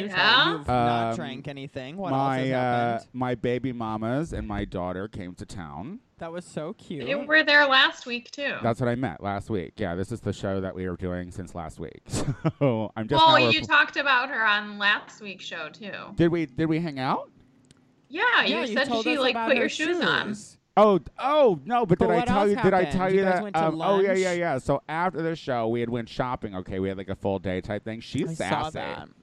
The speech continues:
Speaker 3: She's sassy. That girl's sassy
Speaker 2: She
Speaker 3: for a
Speaker 2: took after
Speaker 3: five-year-old.
Speaker 2: you.
Speaker 3: Like, uh, we went to a souvenir shop in Hollywood, and, um, you know, she was going around and, like, looking at things, and she's like, "Ooh, I like that. I want that." And I was like,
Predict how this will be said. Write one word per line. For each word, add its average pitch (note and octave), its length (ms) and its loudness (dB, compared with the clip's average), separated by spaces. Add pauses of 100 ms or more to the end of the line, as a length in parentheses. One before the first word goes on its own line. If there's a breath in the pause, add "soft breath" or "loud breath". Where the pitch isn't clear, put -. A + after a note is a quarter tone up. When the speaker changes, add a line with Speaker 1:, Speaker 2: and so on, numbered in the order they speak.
(160)
Speaker 3:
She's F#3+ 240 0
sassy. G2 500 -6 (320 soft breath)
That C#3 180 -4
girl's D#3 200 -2
sassy E2+ 520 -10 (100)
Speaker 2:
She - 120 -6
Speaker 3:
for C3+ 100 2
a - 80 4
Speaker 2:
took - 60 -2
after C3 320 0
Speaker 3:
five-year-old. G#2 160 -4
Speaker 2:
you. G#2+ 260 -10
Speaker 3:
Like, C3+ 300 0
uh, C3 240 -2
we C#3+ 100 0
went D#3 180 -6
to C#3 160 -2
a B2+ 60 -4
souvenir A#2 440 -8
shop A2 280 -6
in A2 80 -6
Hollywood, G#2 640 -4
and, G2 420 -10 (120)
um, F#2+ 300 -4 (360 soft breath)
you B2+ 120 -2
know, A#2+ 120 6
she C3 160 0
was C3 160 -8
going D#3 280 -2
around A2+ 420 -4
and, G2+ 100 -2
like, F#2 160 -10
looking C#3 240 -8
at G2 80 -12
things, G2 180 -12
and G2 100 -12
she's F#2+ 140 -18
like, F#2 180 -8
"Ooh, B2+ 120 -4
I A2+ 100 -4
like F#2+ 320 -10
that. C#2+ 200 -14
I F2+ 60 -4
want E2+ 400 -12
that." - 260 -20
And F2+ 80 -18
I F#2+ 100 -12
was F2+ 120 -14
like, F#2 160 -10